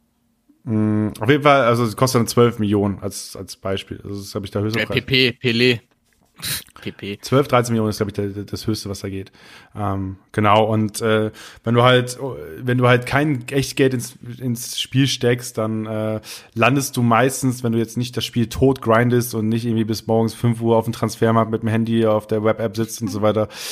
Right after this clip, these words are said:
Speaker 1: äh, wirst du dich irgendwie bei einem, äh, zweihundert, äh, am Ende oder Mitte der Saison so beim zweihundert K Team irgendwo einpendeln. Ähm, muss ich verbessern, Eiko, wenn ich, wenn ich Müll rede, ne? Aber
Speaker 2: Nö, nö, passt, passt. Ich
Speaker 1: So
Speaker 2: hab nur
Speaker 1: gut.
Speaker 2: grad auch noch nachgeschaut wegen, aber du hast auf jeden Fall recht, Eusebio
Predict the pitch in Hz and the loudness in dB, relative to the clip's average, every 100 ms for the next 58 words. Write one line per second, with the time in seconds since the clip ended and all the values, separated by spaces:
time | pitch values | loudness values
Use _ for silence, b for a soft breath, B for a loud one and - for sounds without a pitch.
0 | B B 110 107 107 104 104 117 120 110 | B B 0 2 2 -2 -2 -2 -2 -6
1 | - 127 127 123 107 117 113 110 110 110 | 0 4 6 4 2 0 4 4 4 2
2 | 110 101 107 - - 113 110 113 110 - | 0 -4 -10 -8 0 2 4 2 0 -2
3 | - 71 - 113 113 117 117 113 107 113 | -12 -10 -6 -2 0 4 4 4 2 2
4 | 113 107 101 107 101 107 104 98 113 107 | 2 2 2 0 2 0 0 -2 -2 -2
5 | 101 - 107 - 113 110 104 104 110 - | -4 -4 -4 -2 -2 -2 -2 -2 -2 -2
6 | 110 107 107 - B B B B 110 101 | -2 0 -2 -6 B B B B -4 -2
7 | 101 101 - _ b b b b b _ | -2 -4 -10 _ b b b b b _
8 | - 113 120 139 135 123 131 104 101 104 | -12 -4 0 2 4 4 4 2 2 0
9 | 104 - 107 104 107 107 104 98 113 139 | -2 0 0 2 4 4 2 0 0 -2
10 | 110 104 104 101 - _ _ - 151 185 | 2 4 2 0 -10 _ _ -2 2 4
11 | 214 196 202 160 156 - 135 120 156 156 | 4 0 -2 -6 -4 -2 0 2 2 2
12 | 139 143 135 135 135 143 135 120 139 143 | 4 2 0 -8 0 2 2 0 0 -2
13 | - 123 127 123 123 123 - 123 123 127 | -2 0 2 0 -2 -6 -2 0 2 2
14 | 135 135 131 131 123 135 135 135 131 135 | 2 0 -2 2 2 2 0 -2 2 4
15 | 139 135 139 147 | 4 4 4 2